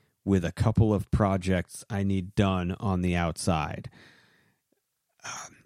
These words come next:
if, if also Chris was here, he would immediately have said, "Nope." And if he's listening, and I know he is, I know he's laughing at that, because I,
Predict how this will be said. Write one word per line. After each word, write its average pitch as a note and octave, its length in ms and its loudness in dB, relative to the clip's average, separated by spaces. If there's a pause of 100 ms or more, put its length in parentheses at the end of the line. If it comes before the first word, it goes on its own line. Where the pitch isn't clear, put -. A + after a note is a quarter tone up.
if, G2 260 -6
if G#2 180 -2
also G2 320 2
Chris - 320 -2
was E2+ 140 -4
here, E2+ 200 0
he F#2 180 -4
would E2+ 200 -4
immediately D#2+ 580 -4
have - 180 -8
said, D#2 340 -4 (180)
"Nope." F3 560 2 (2000)
And E2 420 -2
if E2 120 -4
he's F#2+ 180 0
listening, F2 420 0
and E2 80 0
I D#2+ 80 0
know E2+ 140 0
he E2+ 180 2
is, D2+ 300 -4
I F#2+ 80 0
know D#2 140 -4
he's D#2+ 160 -4
laughing E2 360 -2
at D2 120 -8
that, D2 240 -6
because E2 480 -4 (340)
I, D#2+ 240 -4